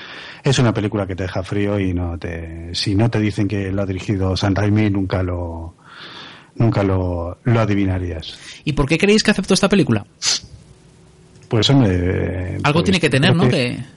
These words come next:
Speaker 2: que le in-,
Speaker 1: hombre,
Speaker 2: le interesara.
Speaker 1: yo imagino que le pagarían bien, ¿no? Era, Kevin Costner era también una, una, una es-, estrella muy cotizada, retomaba otra vez el papel de jugador de béisbol que le había funcionado muy bien,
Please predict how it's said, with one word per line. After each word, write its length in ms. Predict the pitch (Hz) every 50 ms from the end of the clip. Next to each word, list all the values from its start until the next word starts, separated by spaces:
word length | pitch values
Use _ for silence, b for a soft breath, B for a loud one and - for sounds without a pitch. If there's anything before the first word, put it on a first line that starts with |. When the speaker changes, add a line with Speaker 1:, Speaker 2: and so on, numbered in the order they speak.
| - - - -
Speaker 2:
que 120 | - 156
le 80 | 139 135
in-, 100 | 139 135
Speaker 1:
hombre, 160 | 135 - -
Speaker 2:
le 60 | 123
interesara. 320 | 120 101 110 117 113 - 113
Speaker 1:
yo 40 | -
imagino 140 | 120 120 123 -
que 80 | 107
le 40 | 101
pagarían 460 | - 101 98 104 113 113 104 95 92
bien, 280 | 95 104 98 92 90 85
¿no? 180 | 90 98 104 104
Era, 340 | 98 92 95 92 92 92 90
Kevin 380 | 87 - - - 110 104 98 95
Costner 320 | 92 110 107 101 101 95
era 200 | 95 98 95 95
también 340 | 95 98 92 92 107 104 98
una, 420 | 98 95 95 95 92 87 92 90 B B B B B B B B B B B B B
una, 1500 | - 110 104 107 101 101 101 101 95 98 95 92 90 90 90 90 90 87 87 90 90 90 87 90 92 95 98 - 104 113 107 - - 110
una 200 | 110 110 110 104
es-, 180 | 104 - - -
estrella 380 | 113 101 92 - - 113 104 98
muy 120 | 101 101
cotizada, 800 | 98 107 95 107 95 - 131 131 123 123 120 120 123 123 123 117
retomaba 480 | 113 101 - - 98 107 110 101 104 104
otra 160 | 104 107 104
vez 140 | 104 101 -
el 100 | 101 95
papel 380 | 92 107 95 - 113 107 101 98
de 100 | 104 95
jugador 300 | 90 - 107 98 98 92
de 80 | 92
béisbol 340 | 95 107 110 98 98 98 92
que 60 | 95
le 60 | 92
había 480 | 92 92 92 92 92 90 90 90 90 90
funcionado 420 | - 117 104 92 98 98 101 98
muy 160 | 92 92 95 98
bien, 460 | 120 127 127 123 120 117 117 117